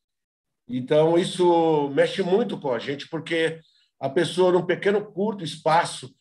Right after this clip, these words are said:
de papel, ela pode dizer os seus anseios sobre a alma, sobre a,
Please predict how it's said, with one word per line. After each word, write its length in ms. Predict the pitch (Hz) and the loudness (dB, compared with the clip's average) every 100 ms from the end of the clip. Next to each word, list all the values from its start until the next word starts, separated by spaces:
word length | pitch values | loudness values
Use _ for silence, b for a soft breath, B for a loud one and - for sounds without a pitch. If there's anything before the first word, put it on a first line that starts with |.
| _ _ | _ _
de 120 | 147 | -10
papel, 680 | 143 143 - 151 170 - - b b | -6 -6 0 2 2 -2 -8 b b
ela 240 | - 160 - | -4 -2 2
pode 220 | 175 175 | 0 0
dizer 340 | 165 143 123 | -6 -6 -4
os 120 | 160 165 | -4 -6
seus 160 | 156 | -4
anseios 720 | 165 - 156 156 127 - - _ _ | -6 -6 -4 -4 -6 -10 -20 _ _
sobre 320 | _ 139 135 | _ -4 2
a 40 | 135 | 4
alma, 280 | 135 120 110 | 6 4 -2
sobre 340 | - 147 135 | -4 -4 0
a, 240 | 120 120 | -2 -4